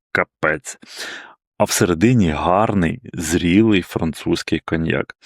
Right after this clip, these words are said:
І, мабуть, хтось уже впізнав свого улюбленця. Так, це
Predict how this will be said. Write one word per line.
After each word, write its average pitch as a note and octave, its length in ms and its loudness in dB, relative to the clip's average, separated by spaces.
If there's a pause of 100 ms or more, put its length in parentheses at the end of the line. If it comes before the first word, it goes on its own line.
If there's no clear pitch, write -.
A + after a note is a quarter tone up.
(420)
І, C3+ 160 2
мабуть, B2 420 4
хтось - 520 2
уже F2 280 4
впізнав F#2 840 2
свого E2 400 2
улюбленця. F2+ 1000 0 (1120)
Так, E2+ 300 -4
це A2 480 2